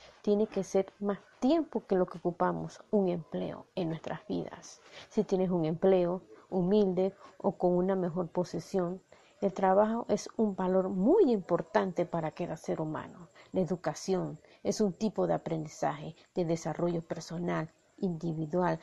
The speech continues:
todo lo que puedes aprender. El ocio, la diversión, el relax son importantes para nosotros. Pasar tiempo en familia, amigos, como los hobbies, como los deportes, como el entretenimiento,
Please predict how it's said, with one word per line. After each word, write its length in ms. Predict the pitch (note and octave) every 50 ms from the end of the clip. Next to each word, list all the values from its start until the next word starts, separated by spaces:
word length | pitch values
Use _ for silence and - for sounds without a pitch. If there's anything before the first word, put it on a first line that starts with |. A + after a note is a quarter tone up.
| - - _ _ -
todo 240 | - G#3 G3+ G#3 G#3
lo 100 | G3 F#3+
que 160 | - - E3+
puedes 500 | - _ - G3+ G3 F#3 F#3+ F#3 - - -
aprender. 760 | - F3 E3 - - E3 D3+ D#3 E3 D#3+ E3+ E3 E3 D#3 - _ _ _ -
El 180 | G3+ F#3+ - -
ocio, 500 | - F#3 F3 F3+ - - - D#3 D3 - - - - -
la 100 | F#3 E3
diversión, 800 | D#3+ E3 D3+ D3+ C#3+ - - - F3+ F3+ F3 E3+ D#3+ D#3 D#3 - - _ _ -
el 100 | G3+ F#3
relax 540 | D#3+ E3+ E3 E3+ F3 F3 F3 E3+ E3 - - _ _ -
son 240 | - - G#3+ G#3
importantes 760 | A3 A#3+ A3+ - G#3 F#3+ F#3 - - C4 D#4+ F4+ D#4+ - A#3
para 180 | A#3 G3 F#3+ F#3+
nosotros. 720 | F#3 F3 F3 - - F3 E3 - - D#3 D#3 D#3+ - - - - - - _ _
Pasar 320 | - F3 - - F#3 F3+ E3
tiempo 440 | - - G3 G3+ G3 E3+ - F#3
en 60 | F3+ -
familia, 640 | - E3 D#3+ E3 F3 F#3+ G3+ F#3 F#3 F3+ F3 - - - -
amigos, 580 | F3+ F3 F3+ F3+ G3+ G#3+ G3 F#3 F3 E3+ - - - - -
como 280 | - G3 F#3 F3 F3 F3
los 100 | F3 -
hobbies, 420 | - - F#3 F#3+ G3+ G3 G3 E3+
como 240 | - - F#3+ F3+ F3+
los 140 | F3+ F3 D#3
deportes, 560 | F3 E3 - - F#3+ F#3+ F#3 - - F#3 -
como 220 | - F#3 F3 E3+
el 60 | E3
entretenimiento, 1040 | E3 D#3+ - E3+ E3 - D#3+ D#3+ D#3 D#3 D#3 D#3 E3 F3 F3+ F3+ E3+ D#3+ - D#3+ E3